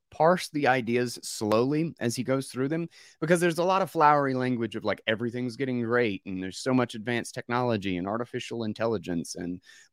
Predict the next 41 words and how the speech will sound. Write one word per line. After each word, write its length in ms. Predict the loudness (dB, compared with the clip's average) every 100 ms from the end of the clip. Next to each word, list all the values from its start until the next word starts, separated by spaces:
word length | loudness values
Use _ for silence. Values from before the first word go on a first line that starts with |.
| 0
blockchain 720 | 0 0 0 2 2 2 -2
and 140 | -2
machine 380 | -2 0 2 2
learning 400 | 4 4 2 0
and 100 | -2
all 140 | 0
of 80 | 0
this 180 | 0 -2
stuff. 260 | -2 -2 -4 _ _ _ _
But 140 | 4 8
then 260 | 6 6 4
when 260 | 6 6
you 140 | 6 2
break 360 | 2 4 6
it 120 | 4
down 360 | 2 4 4 2 2
to, 360 | 2 2 0 -4 _ _ _ _ 0
like, 160 | 2
it, 160 | 0 0
it's 180 | -2 8
basically 460 | 8 8 4 2
flowery 800 | 2 4 8 8 6 2 0 -2 -8 _ _ _
emptiness 680 | -2 2 4 4 2 -2 -8 -4
of 480 | 0 0 0 -6 -10 0
things 240 | 4 4
are 80 | 0
changing, 520 | -2 -2 -2 -6 -10 -12
which 160 | -14
is, 100 | -10
like, 120 | -10
great, 340 | -4 -4 -4 -6 _ _
point 240 | -2 0
at 60 | 0
all 140 | -2
the 80 | -2
things 240 | -6 -6
that 80 | -8
are 40 |
changing. 460 | -6 -4 -4 -6 -10 _ -20 _ _ _ _ _ _ _
But 120 | 6 8
then 320 | 6 4